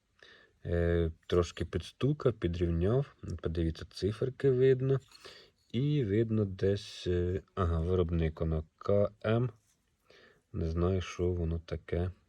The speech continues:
зроблено. Так, в мене тут помощник прийшов. Хай,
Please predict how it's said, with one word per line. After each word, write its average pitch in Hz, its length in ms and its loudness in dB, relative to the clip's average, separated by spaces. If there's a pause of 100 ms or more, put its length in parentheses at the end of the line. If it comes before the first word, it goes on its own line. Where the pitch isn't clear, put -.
зроблено. 82 640 -6 (680)
Так, - 320 0 (320)
в 85 40 -6
мене 82 160 0
тут - 440 -10
помощник 101 480 4
прийшов. - 580 -6 (760)
Хай, 82 320 -4